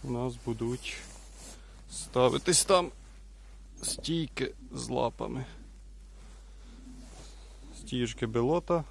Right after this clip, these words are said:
лапи то, теж. От.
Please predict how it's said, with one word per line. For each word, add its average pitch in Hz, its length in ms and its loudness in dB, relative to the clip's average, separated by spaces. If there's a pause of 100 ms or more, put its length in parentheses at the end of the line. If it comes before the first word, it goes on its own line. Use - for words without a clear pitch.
лапи 120 460 4
то, 156 280 0 (220)
теж. 151 260 0 (1500)
От. 135 320 2